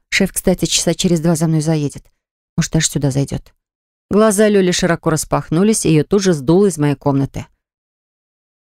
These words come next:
"Кто ж не позвонил, не предупредила? Я ж не готова. Два часа — это мало!" кричит Оля из другой комнаты. "В прошлый раз тебе и минут хватило на подготовку", ответила я и широко улыбнулась,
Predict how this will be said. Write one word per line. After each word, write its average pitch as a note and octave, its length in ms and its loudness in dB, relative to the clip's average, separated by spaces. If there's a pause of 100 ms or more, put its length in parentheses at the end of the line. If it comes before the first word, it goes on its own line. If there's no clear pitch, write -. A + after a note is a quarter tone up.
(380)
"Кто F#4 100 4
ж E4+ 40 -2
не E4+ 100 2
позвонил, D#4+ 540 2
не G#3+ 100 2
предупредила? B3+ 800 0
Я E4+ 100 2
ж F#4+ 60 -2
не F4+ 100 0
готова. B3 440 0 (160)
Два A#3+ 240 2
часа — - 180 0
это D#4 160 0
мало!" F4+ 380 2 (320)
кричит F#3 400 -2
Оля F#3+ 180 4
из E3 80 2
другой E3+ 320 0
комнаты. C#3+ 480 -2 (640)
"В - 40 -20
прошлый F#3 300 0
раз G3 160 2
тебе G3 240 0
и F#3+ 40 2
минут G3 280 2
хватило D#3 400 -2
на D3+ 140 0
подготовку", D3+ 680 -4 (400)
ответила F#3 560 2
я F3 220 2
и - 20 2
широко D#3 420 -2
улыбнулась, D#3 600 0